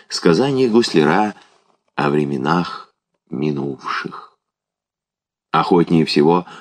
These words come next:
Ольга слушала сказания о вещем князе Олеге. Он когда-то жил в новгородской земле, и псковские старики часто вспоминали его. Потом Олег стал княжить в Киеве,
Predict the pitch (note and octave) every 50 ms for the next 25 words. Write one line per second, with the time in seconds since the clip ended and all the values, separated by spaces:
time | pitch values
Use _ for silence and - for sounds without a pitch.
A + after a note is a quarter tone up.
0 | - - - D#2 E2+ E2+ D#2 - - - - D#2+ D#2+ - - D2+ D2 D2+ - -
1 | D2 C#2+ D#2+ D#2+ D#2 E2 D#2+ D#2+ E2 E2+ - - D#2 D2 C#2 D2+ D2+ D#2+ - -
2 | - C#2+ D2+ D2 - D2 C#2+ C#2+ C#2 C#2+ C#2 - C#2+ - - _ C#2 C#2+ C#2 C2+
3 | C#2 A#1+ A#1+ A#1+ - A1+ A1+ - _ _ _ _ _ _ _ _ _ _ _ -
4 | - _ - D3 D3 C3 B2+ G#2 G2 G#2+ G#2 F#2+ F#2+ - F2 F2+ F#2+ F#2+ D#2+ D2
5 | C#2+ D#2 D2+ C#2+ - D2+ C#2+ D2+ D2+ - - - D2 C2+ C2+ C#2+ C2 C2+ C#2 -
6 | G2 A2 G#2 _ _ _ _ _ - _ _ _ _ _ G2 G#2+ A#2 A2 - -
7 | - D3 D#3 C#3+ - - C#3 C3 - - A2 G2 F#2+ E2 A2+ B2 A#2 - - G2+
8 | G2 A#2+ A#2+ - - - A2+ G#2+ - - - - D#2 F2 F2+ E2 D2 C2 C2 A1
9 | G1+ A1+ G1+ G1+ G1+ G1+ G1+ - - _ _ _ _ _ _ _ _ _ - -
10 | - _ _ - - - - D#3 D#3+ D#3+ D3+ D3 D#3 C#3+ - - - C3+ C3+ C3
11 | B2+ - - D2+ E2+ F#2 G#2 G2+ G2+ G2 - - - - - - C3 B2 B2 D#2+
12 | D#2 D2 - D#2 D2+ D#2